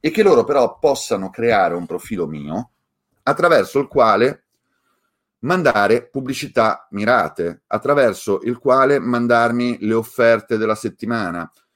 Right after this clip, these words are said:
Eh, a volte io devo dire anche in maniera un po', eh, ridicola, io non so quanti di voi utilizzino Amazon, eh, io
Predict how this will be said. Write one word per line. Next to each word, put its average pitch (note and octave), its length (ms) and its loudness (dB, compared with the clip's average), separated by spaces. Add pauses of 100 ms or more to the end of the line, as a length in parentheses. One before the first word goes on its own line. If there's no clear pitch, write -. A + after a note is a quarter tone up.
(160)
Eh, A2 360 -2
a B2 100 -2
volte D3+ 240 2
io D3 60 2
devo G#2+ 140 4
dire A2 200 2
anche G#2+ 320 0
in G2 80 -4
maniera G2 340 -4
un F#2 140 -4
po', F#2+ 420 2
eh, E2+ 460 -4
ridicola, F2+ 520 -4
io F#2+ 120 2
non F#2+ 120 -6
so G#2 120 -6
quanti F2+ 280 -6
di F#2 60 -6
voi G2 160 0
utilizzino F2 500 -6
Amazon, B2+ 600 0
eh, D#2+ 500 -4
io F2 280 -2